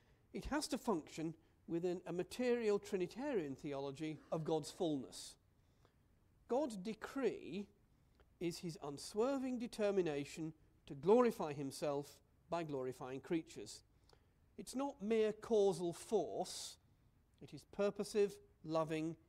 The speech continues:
initiation. That from which God's external works proceed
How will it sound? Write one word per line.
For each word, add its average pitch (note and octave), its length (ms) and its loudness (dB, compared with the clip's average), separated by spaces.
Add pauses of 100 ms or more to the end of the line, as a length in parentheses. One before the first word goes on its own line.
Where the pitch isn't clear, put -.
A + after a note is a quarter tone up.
(160)
initiation. D3 800 -4 (840)
That A3+ 380 -2 (100)
from G#3 340 2
which F#3 260 0
God's D#3 380 0
external F#3 680 0
works D#3 320 2
proceed D3+ 640 -6